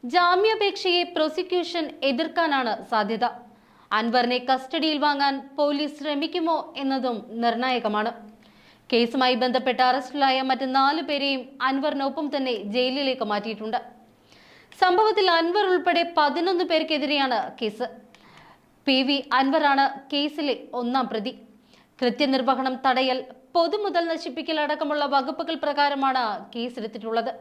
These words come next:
നിലമ്പൂർ പോലീസാണ് കേസെടുത്തത്. ഒതായിയിലെ വീട്ടിലെത്തിയാണ് പോലീസ് അൻവറിനെ അറസ്റ്റ് ചെയ്തത്. നിലമ്പൂർ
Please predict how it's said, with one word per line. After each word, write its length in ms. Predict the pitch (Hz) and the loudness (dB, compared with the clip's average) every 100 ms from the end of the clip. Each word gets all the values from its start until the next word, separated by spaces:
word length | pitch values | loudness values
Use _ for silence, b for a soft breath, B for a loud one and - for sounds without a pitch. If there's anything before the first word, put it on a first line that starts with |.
| - - b b b - 226 | -16 -20 b b b 0 2
നിലമ്പൂർ 380 | 254 277 311 294 | 4 4 2 2
പോലീസാണ് 500 | 294 269 294 285 262 226 - 240 | 2 2 2 2 2 2 0 -2
കേസെടുത്തത്. 580 | 220 220 220 247 233 - - - _ _ _ B B B B B B 320 | -2 -2 -4 -2 -2 -4 -10 -20 _ _ _ B B B B B B 6
ഒതായിയിലെ 680 | 339 403 427 403 392 370 370 311 | 6 6 6 6 6 4 2 2
വീട്ടിലെത്തിയാണ് 800 | 320 339 359 339 330 320 302 294 285 - - | 2 0 -2 -2 0 2 2 2 0 -6 0
പോലീസ് 420 | 285 302 311 294 - 247 269 | 2 2 -2 -6 -8 -2 -2
അൻവറിനെ 520 | 294 311 302 285 233 - 220 | 0 -2 -2 -2 -4 -4 -2
അറസ്റ്റ് 320 | 226 262 - 220 | -2 -4 -8 -4
ചെയ്തത്. 320 | 208 233 208 - - - b b b b 226 | -2 -2 -4 -8 -14 -20 b b b b 0
നിലമ്പൂർ 360 | 247 277 277 | 2 2 2